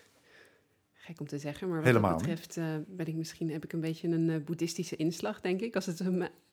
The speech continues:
Speaker 1: op mijn eigen identiteit aankomt.
Speaker 2: Mhm.
Speaker 1: Maar, ehm, als ik terugdenk aan wat er al wel heel lang in zit, dan, eh,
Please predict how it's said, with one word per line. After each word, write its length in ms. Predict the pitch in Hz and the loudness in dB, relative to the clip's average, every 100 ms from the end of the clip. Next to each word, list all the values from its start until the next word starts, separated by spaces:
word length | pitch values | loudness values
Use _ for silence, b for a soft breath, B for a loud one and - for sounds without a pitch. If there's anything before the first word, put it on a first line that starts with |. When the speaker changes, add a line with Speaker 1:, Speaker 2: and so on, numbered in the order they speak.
| - | -6
Speaker 1:
op 100 | 170 | -4
mijn 140 | 180 | -2
eigen 260 | 170 170 185 | -2 -4 -4
identiteit 540 | 175 165 160 151 180 | -4 -6 -6 -4 -4
aankomt. 480 | - 170 185 240 - | -6 -6 -4 -6 0
Speaker 2:
Mhm. 320 | 120 101 98 147 B B B B B - | 2 4 2 -2 B B B B B -6
Speaker 1:
Maar, 500 | 180 180 185 180 - | -2 0 0 -2 -4
ehm, 640 | - 180 180 175 170 170 165 165 - _ _ _ _ _ _ _ b b b b | -10 -6 -4 -4 -2 -2 -4 -6 -16 _ _ _ _ _ _ _ b b b b
als 120 | 185 | -8
ik 120 | 180 185 | -8 -4
terugdenk 460 | 196 190 185 180 | -6 -2 -2 0
aan 140 | 170 160 | -2 -2
wat 180 | 165 | -2
er 120 | 170 175 | -4 -6
al 120 | 160 | -4
wel 200 | 165 165 | -2 -2
heel 220 | 151 170 | 0 0
lang 300 | 165 160 151 - | 2 0 -2 -2
in 260 | 156 170 | 2 2
zit, 360 | 170 190 240 - | 2 0 -2 -6
dan, 340 | - 160 156 156 | -6 -2 0 0
eh, 440 | 156 156 151 - | 0 -2 -4 -10